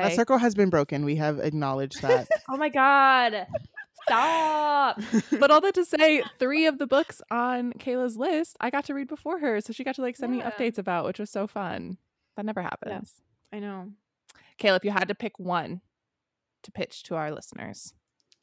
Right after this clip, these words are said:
Speaker 2: which one should they read? And what's it
Speaker 3: Um,
Speaker 2: about?
Speaker 3: it's between two, Business or Pleasure or the Gold Rush Ranch series,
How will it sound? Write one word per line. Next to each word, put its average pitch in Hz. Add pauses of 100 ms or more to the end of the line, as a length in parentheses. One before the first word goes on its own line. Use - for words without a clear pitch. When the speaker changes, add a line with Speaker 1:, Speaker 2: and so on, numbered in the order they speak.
(400)
Speaker 2:
which 180
one 170
should 151
they 147
read? 101 (600)
And 294
what's 294
it 156
Speaker 3:
Um, -
Speaker 2:
about? - (600)
Speaker 3:
it's 233
between 269
two, 180
Business 214
or 226
Pleasure 202
or 214
the 233
Gold 214
Rush 208
Ranch 202
series, 190